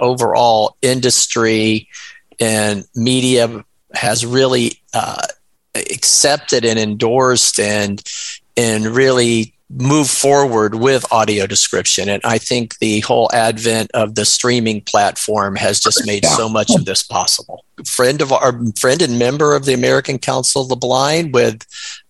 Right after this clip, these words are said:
Speaker 1: uh, working, you know, for the, with the Seinfeld episodes that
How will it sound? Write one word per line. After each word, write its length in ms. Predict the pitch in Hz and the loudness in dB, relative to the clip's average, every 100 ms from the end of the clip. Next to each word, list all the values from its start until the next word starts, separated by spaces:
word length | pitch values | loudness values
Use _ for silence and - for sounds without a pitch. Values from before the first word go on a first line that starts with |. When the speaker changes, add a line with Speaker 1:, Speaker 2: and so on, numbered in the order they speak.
| - | -2
Speaker 1:
uh, 260 | 123 127 123 | 0 2 0
working, 680 | 139 143 - 139 135 135 135 - | 2 2 2 0 0 -2 -4 0
you 120 | 131 | 0
know, 180 | 113 113 | 0 -2
for 220 | - 120 | 0 0
the, 320 | 113 113 110 | 2 2 0
with 160 | 135 113 | 0 0
the 60 | |
Seinfeld 760 | 117 - 120 135 143 151 139 135 | 2 2 2 0 0 0 2 2
episodes 680 | 131 - 143 - 131 156 135 | -2 0 0 2 2 2 0
that 160 | 110 | -2